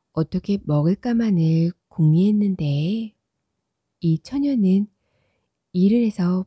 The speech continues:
벌어먹을 생각을 했던 것입니다. "일이야 얻을 수 있지요. 오늘은 일거리를 알아보고 내일부터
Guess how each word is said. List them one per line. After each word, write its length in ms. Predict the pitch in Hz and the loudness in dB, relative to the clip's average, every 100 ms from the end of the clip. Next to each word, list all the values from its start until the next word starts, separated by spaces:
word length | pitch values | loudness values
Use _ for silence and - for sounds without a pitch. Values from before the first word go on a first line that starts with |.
| _ | _
벌어먹을 580 | 185 165 202 220 226 226 | -2 2 2 2 0 -2
생각을 640 | 196 170 156 156 160 190 - 277 | -2 -2 -4 -2 -2 -4 -10 -12
했던 320 | - 294 277 | -8 -8 -8
것입니다. 920 | - - 185 196 185 139 127 156 180 _ _ _ _ _ _ _ _ _ _ _ _ _ _ _ _ _ _ _ _ _ _ _ _ _ _ _ _ - | -10 -4 -2 -2 -4 -8 -10 -14 -16 _ _ _ _ _ _ _ _ _ _ _ _ _ _ _ _ _ _ _ _ _ _ _ _ _ _ _ _ -6
"일이야 840 | 160 156 160 170 160 156 160 143 _ _ - | -4 0 0 0 0 -2 -4 -8 _ _ -8
얻을 320 | 143 143 156 | -6 -4 -6
수 180 | - 185 | -6 -6
있지요. 920 | 139 - - 175 156 143 143 175 - _ _ _ _ _ _ _ _ _ _ _ _ _ _ | -6 -8 -6 -2 0 -2 -4 -8 -16 _ _ _ _ _ _ _ _ _ _ _ _ _ _
오늘은 640 | - 170 165 165 170 170 151 _ _ _ _ | 0 2 4 2 2 2 -2 _ _ _ _
일거리를 640 | - 156 - 165 165 160 175 | -2 -2 0 -2 0 0 -2
알아보고 840 | 156 151 156 170 165 - 165 170 - _ _ _ _ _ _ _ _ - | -4 -4 -4 -6 -10 -6 -4 -4 -6 _ _ _ _ _ _ _ _ -4
내일부터 800 | 165 160 165 170 - 180 180 | 0 0 -2 -6 -4 -2 -2